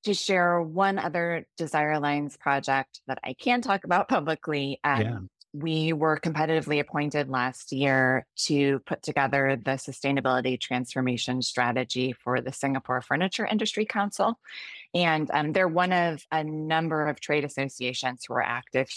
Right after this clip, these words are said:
Speaker 1: here. And this was a great example of the power of a group of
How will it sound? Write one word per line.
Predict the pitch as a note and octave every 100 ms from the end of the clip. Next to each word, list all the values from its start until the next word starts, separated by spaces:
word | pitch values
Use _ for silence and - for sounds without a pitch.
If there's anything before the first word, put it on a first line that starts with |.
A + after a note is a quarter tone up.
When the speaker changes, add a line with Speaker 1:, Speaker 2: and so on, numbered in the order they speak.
| -
Speaker 1:
here. | D#2 A#2 C#3 _ _ _ _ _ _ _ _
And | G3 E3 D#3 D3+ C#3+ - _ -
this | A3 G#3
was | G#3+
a | F#3
great | F3 D#3+
example | D#3+ - D3+ D3 D3+ C#3 -
of | C#3+ C#3 C#3 C3 - - -
the | -
power | - E3 E3 E3+ E3 D#3+ -
of | C#3+ C#3 C#3 - _ -
a |
group | D#3 - E3+ G#3 A3+ G#3+ -
of | D#3 D#3 C#3+ C#3+